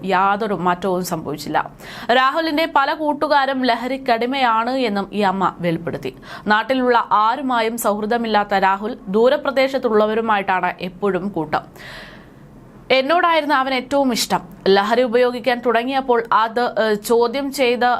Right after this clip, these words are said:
എന്നോടായി അവൻ ഏറ്റവും പകയെന്നും," ആ അമ്മ ദയനീയമായി പറയുകയാണ്. എന്നോടുള്ള ദേഷ്യത്തിന് അവന്റെ സഹോദരിയുടെ മകനെ മുറിവേൽപ്പിച്ചിട്ടുണ്ട്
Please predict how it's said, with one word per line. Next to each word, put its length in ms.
എന്നോടായി 680
അവൻ 200
ഏറ്റവും 380
പകയെന്നും," 640
ആ 160
അമ്മ 240
ദയനീയമായി 720
പറയുകയാണ്. 560
എന്നോടുള്ള 440
ദേഷ്യത്തിന് 560
അവന്റെ 260
സഹോദരിയുടെ 720
മകനെ 400
മുറിവേൽപ്പിച്ചിട്ടുണ്ട് 1200